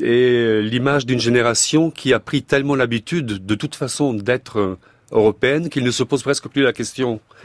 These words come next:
C'est pas qu'ils remettent en question, euh, l'Union européenne, notamment,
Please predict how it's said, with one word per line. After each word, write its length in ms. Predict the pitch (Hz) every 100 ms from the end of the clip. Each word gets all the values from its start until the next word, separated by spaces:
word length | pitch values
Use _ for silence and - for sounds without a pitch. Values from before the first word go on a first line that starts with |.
| - -
C'est 220 | 131 104
pas 240 | 147 151 - -
qu'ils 180 | - 135
remettent 460 | 120 120 139 165 110
en 160 | 117
question, 720 | 101 120 - - - 139 170 160 - - - - _
euh, 480 | - 110 107 107 101
l'Union 460 | 101 110 110 123 117
européenne, 640 | 95 95 113 117 95 85 90
notamment, 640 | 107 98 - 92 117 151